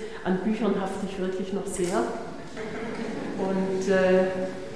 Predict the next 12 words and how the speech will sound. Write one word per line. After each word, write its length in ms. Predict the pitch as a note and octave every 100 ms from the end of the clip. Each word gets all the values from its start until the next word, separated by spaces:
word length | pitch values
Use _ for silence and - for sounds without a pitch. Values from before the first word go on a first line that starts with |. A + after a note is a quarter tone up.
| - - - - - - - -
nehme 340 | G3+ G3+ G#3 G#3+
jede 320 | G#3 A#3+ -
Gelegenheit 760 | A#3+ G#3+ A3 A#3+ G#3+ G3+ - G3+
wahr, 640 | F#3+ G3+ A3+ A3+ - - - - - - -
um 460 | - A#3+ A#3+ B3 - - - -
immer 200 | A#3 A#3+
weiter 380 | G3 G#3+ B3 A#3 A#3+ - - - - - - -
in 120 | G#3+
die 100 | G#3+
Tiefe 320 | G#3 G3+ G3+
zu 100 | G3
gehen. 340 | F#3 F3 F3